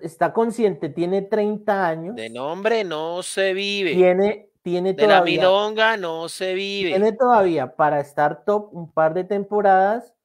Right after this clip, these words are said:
Speaker 1: y ya su representante, el señor Jorge Méndez,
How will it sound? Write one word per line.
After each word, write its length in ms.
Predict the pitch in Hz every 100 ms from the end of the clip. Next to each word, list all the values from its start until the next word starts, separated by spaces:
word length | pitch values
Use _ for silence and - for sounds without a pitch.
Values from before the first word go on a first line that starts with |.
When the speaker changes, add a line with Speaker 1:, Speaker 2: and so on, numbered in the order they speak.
| _ _ _ _ _ _
Speaker 1:
y 220 | 143 135 123
ya 360 | 131 127 135 139
su 100 | 185
representante, 680 | 190 190 185 143 147 135
el 80 | 170
señor 260 | 175 156 143
Jorge 280 | 147 156 175
Méndez, 560 | 175 160 180 190 _